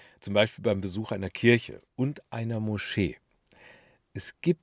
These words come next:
dort viele Eltern, die finden solche Aktionen ihrer Kinder überhaupt nicht so gut und sorgen sich,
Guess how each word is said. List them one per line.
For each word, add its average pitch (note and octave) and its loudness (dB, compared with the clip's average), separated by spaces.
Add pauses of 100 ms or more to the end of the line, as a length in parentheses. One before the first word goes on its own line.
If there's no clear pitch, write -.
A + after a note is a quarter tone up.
dort - -12
viele F3+ 2
Eltern, - 0 (160)
die G#2+ -6
finden - -2
solche A#2+ 2
Aktionen A2+ 2
ihrer G#2+ 2
Kinder A#2 0
überhaupt G#2 0
nicht G#2+ -6
so G2+ -2
gut B2+ 4
und - -10
sorgen B2 6
sich, G#2 2